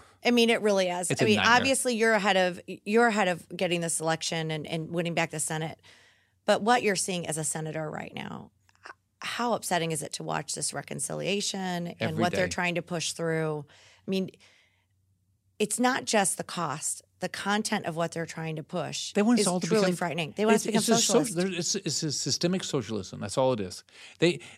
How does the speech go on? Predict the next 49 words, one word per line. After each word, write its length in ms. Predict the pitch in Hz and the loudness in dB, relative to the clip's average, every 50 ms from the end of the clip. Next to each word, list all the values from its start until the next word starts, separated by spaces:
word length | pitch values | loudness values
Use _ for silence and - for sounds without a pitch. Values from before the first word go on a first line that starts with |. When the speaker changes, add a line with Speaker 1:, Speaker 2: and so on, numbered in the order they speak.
| - | -6
Speaker 2:
I 80 | 170 147 | -4 -2
mean, 220 | 147 175 170 160 135 | 0 0 0 2 2
they, 360 | 160 175 185 196 196 - - 139 | 4 4 4 4 2 -2 -6 -10
they 360 | 135 127 117 156 160 180 185 | -10 -4 0 2 4 4 4
want 300 | 185 165 160 156 139 - - | 2 2 0 -2 -2 -2 -2
everybody 400 | 135 139 147 160 147 160 156 151 147 | 0 0 0 2 2 2 2 0 0
to 60 | 127 | 0
be 180 | 117 120 117 | 0 0 0
dependent 380 | 104 104 87 - 127 135 135 135 | -2 -2 -2 -4 -4 -4 -4 -4
on 160 | 143 143 120 | -4 -6 -4
government 520 | 101 110 107 92 95 92 98 110 175 - - _ _ - | 0 0 0 0 0 -2 -4 -4 -6 -8 -12 _ _ -12
so 140 | - - 131 | -6 -2 0
they 160 | 113 123 123 | 2 2 2
can 180 | - - 131 | 0 -2 -6
control 400 | - - 123 110 - - 123 120 | -4 -4 -4 -4 -2 -2 -2 0
your 140 | 120 131 139 | 0 -2 -2
life. 480 | 131 113 98 - - 113 - - - _ _ _ _ - - - _ _ - | -4 -4 -6 -6 -8 -10 -12 -16 -20 _ _ _ _ -20 -20 -20 _ _ -4
Um, 380 | 110 107 104 101 104 104 104 - - - - | -2 0 2 2 2 0 -2 -4 -6 -10 -6
I, 160 | - 139 127 - - | -2 -2 -2 0 2
I 80 | 143 151 | 4 4
always 180 | 151 143 - | 4 4 2
tell 120 | - 123 110 | 0 -2 -4
everybody, 180 | 92 92 - - | -4 -4 -6 -4
I 60 | 123 | -4
love 260 | 131 131 135 135 127 | -2 -2 -2 -2 0
my 120 | 117 110 101 | 0 0 0
mom. 260 | 101 101 101 101 - | 0 -2 -2 -4 -4
I 100 | - 101 | -4 -6
hate 340 | 95 - - - 120 117 107 | -6 -8 -8 -6 -4 -2 -2
her. 100 | 98 92 | -4 -6
T-, 100 | - - - - | -10 -12 -12 -10
I 60 | 117 | -10
hate 500 | 113 - - - - - 135 131 131 110 | -10 -10 -14 -16 -10 -6 -2 -2 -2 -2
her 120 | 101 104 | -2 -6
telling 180 | - - 101 101 | -6 -6 -6 -6
me 60 | 101 | -6
what 100 | 95 95 - | -6 -8 -10
to 80 | 101 | -10
do. 160 | 95 - - - _ _ _ - - - | -10 -12 -14 -16 _ _ _ -18 -10 -4
That's 120 | - 160 151 | -2 0 4
how 60 | 165 | 4
I 60 | 151 | 4
think 160 | 127 147 127 131 | 4 2 0 2
about 180 | 123 113 107 | 2 2 2
government, 460 | 95 - 101 101 95 311 302 - - - 233 | 0 -2 -2 -2 0 -2 -2 -2 -4 -10 -10
Speaker 1:
<laughs> 100 | - - | -6 -2
Speaker 2:
okay? 300 | - 247 139 131 139 - - - 233 - - - - | -2 0 2 2 0 0 -2 -6 -8 -6 -4 -2 0
I 100 | 135 139 | 0 2
could, 200 | - 151 131 131 | 2 2 0 -2